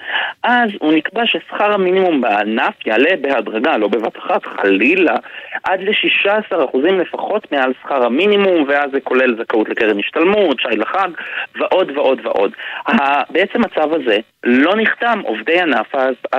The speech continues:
ההסעדה עדיין לא יכולים, אה, לממש את ההטבות שמתיעות-, מ-, מ-, אה, מגיעות להם.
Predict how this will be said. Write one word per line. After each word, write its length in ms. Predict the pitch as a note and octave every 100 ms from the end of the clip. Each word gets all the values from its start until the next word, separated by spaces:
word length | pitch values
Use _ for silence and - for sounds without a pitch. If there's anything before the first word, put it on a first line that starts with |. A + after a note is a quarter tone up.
| B2 A#2+ A2+ A2 -
ההסעדה 400 | B2 - B2 G#2+ G#2+ - - -
עדיין 460 | A#2 A#2+ A2+ A#2 C3+ - -
לא 280 | A2 A2 A#2+
יכולים, 500 | C#3 D#3 D3+ C3+ C#3
אה, 140 | C3+
לממש 500 | C#3 C#3 C3 A2+ - G#2+
את 100 | B2+
ההטבות 340 | A#2 A#2+ B2+
שמתיעות-, 500 | C3 D#3 F3 F#3 G3+
מ-, 260 | D#3 D#3 C#3+
מ-, 40 |
אה, 260 | D3 C3+ C3+
מגיעות 380 | C3+ D#3 A3 C4+
להם. 200 | G#3+